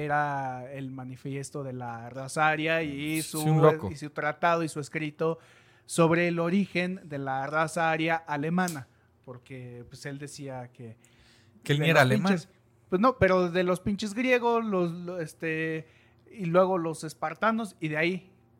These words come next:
Speaker 1: de
Speaker 2: Sí.
Speaker 1: ahí descendían directito,
Speaker 2: Bueno.
Speaker 1: directito y sin escalas.
Speaker 2: Pues con la novedad que llega el equipo de Estados Unidos después de una travesía un poco larga en barco,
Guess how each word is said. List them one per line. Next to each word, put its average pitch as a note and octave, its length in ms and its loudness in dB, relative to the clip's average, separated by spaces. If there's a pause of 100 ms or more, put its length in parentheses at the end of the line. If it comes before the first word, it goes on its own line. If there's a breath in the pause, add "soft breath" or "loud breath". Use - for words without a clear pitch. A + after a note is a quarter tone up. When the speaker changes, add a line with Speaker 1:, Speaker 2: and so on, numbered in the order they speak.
(300)
Speaker 1:
de D3+ 60 -14
Speaker 2:
Sí. D#3+ 80 -2
Speaker 1:
ahí F3+ 140 6
descendían F3+ 720 -6 (540 soft breath)
directito, E3 600 -2
Speaker 2:
Bueno. F#2 140 -4
Speaker 1:
directito C#3 500 -8
y C3 40 -6
sin B2+ 180 -16
escalas. B2 320 -8
Speaker 2:
Pues A2+ 180 -4
con A#2 160 -10
la A#2 100 -8
novedad B2+ 380 0
que C#3 140 -6
llega B2+ 220 -2
el A#2 100 -2
equipo A2+ 340 -6
de G#2+ 60 -2
Estados A2 320 -4
Unidos A2 640 -8
después - 280 -6
de G#2 60 -6
una G2+ 140 -4
travesía F#2 420 -2
un F#2 100 -6
poco G2 220 -4
larga F#2+ 240 -4
en A2 80 -8
barco, A#2+ 380 -4